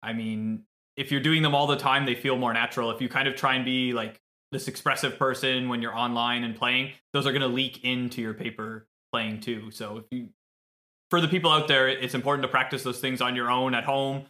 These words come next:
or streaming or on videos, whatever you're doing when you're playing Magic at home.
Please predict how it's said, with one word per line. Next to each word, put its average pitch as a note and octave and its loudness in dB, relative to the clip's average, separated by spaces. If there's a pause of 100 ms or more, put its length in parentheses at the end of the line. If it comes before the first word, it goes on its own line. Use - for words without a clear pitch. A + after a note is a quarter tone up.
(260)
or A#2 0
streaming C3 0
or A2+ -2
on B2+ 0
videos, B2+ 2
whatever A#2+ 0
you're A#2 -2
doing A#2+ -2
when A#2 -4
you're A2+ -4
playing A#2+ -2
Magic A#2 -2
at A2+ -4
home. B2 -4